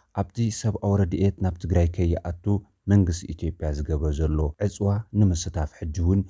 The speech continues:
ተመሊሱ ናብ ትግራይ ክኣቱ ምጅማሩ ኣሜሪካ ብትሪ ክትኩንኖ ከም ዝጸንሐት ይፍለጥ። በዚ ኸኣ ሰራዊት ኤርትራ ካብ ትግራይ ክወፅእ ዳግም ከም ዝጸውዐት ይዝከር። ብዘይካዚ ላዕለዋይ ኣዛዚ ሰራዊት ኤርትራ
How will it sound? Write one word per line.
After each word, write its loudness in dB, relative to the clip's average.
ተመሊሱ 2
ናብ 0
ትግራይ 2
ክኣቱ -6
ምጅማሩ 0
ኣሜሪካ 2
ብትሪ -2
ክትኩንኖ -2
ከም 0
ዝጸንሐት -6
ይፍለጥ። 0
በዚ 2
ኸኣ 2
ሰራዊት 0
ኤርትራ -4
ካብ -4
ትግራይ 0
ክወፅእ -4
ዳግም 2
ከም 0
ዝጸውዐት -4
ይዝከር። 0
ብዘይካዚ -2
ላዕለዋይ 2
ኣዛዚ 0
ሰራዊት -2
ኤርትራ -8